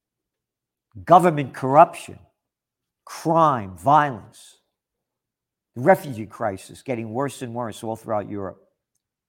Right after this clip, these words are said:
And remember, when all else fails, they take you to war.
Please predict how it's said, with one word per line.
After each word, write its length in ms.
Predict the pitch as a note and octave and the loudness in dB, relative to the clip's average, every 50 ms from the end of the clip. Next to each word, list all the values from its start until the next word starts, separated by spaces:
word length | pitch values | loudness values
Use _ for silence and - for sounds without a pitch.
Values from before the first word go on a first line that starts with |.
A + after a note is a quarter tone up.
| _ _ _ _ _ _ _ _ _ _ _ _ _ _ _ _ _ _ _ _ _ _ _ _ | _ _ _ _ _ _ _ _ _ _ _ _ _ _ _ _ _ _ _ _ _ _ _ _
And 80 | A2+ A#2 | -10 -8
remember, 340 | B2+ C3+ C#3 E3 F3+ D#3+ C#3 | -6 -4 -2 -2 -2 -2 -2
when 160 | B2+ B2+ B2 | -4 -4 -2
all 220 | C3+ C#3+ D3+ D3 D3 | 0 2 2 4 2
else 240 | D3 C#3 C3 - - | 2 0 -2 -6 -10
fails, 460 | - - D3 C#3+ C3+ B2+ A#2 G#2+ - | -8 -4 -2 -2 -2 -2 -4 -8 -10
they 140 | - A2+ G#2+ | -12 -12 -10
take 260 | - - B2 A#2 - | -8 -8 -8 -8 -6
you 80 | A2+ | -8
to 80 | G#2 G#2+ | -8 -8
war. 380 | G#2 G#2+ A#2 B2 A#2 G2 - | -6 -4 -2 -2 -2 -2 -4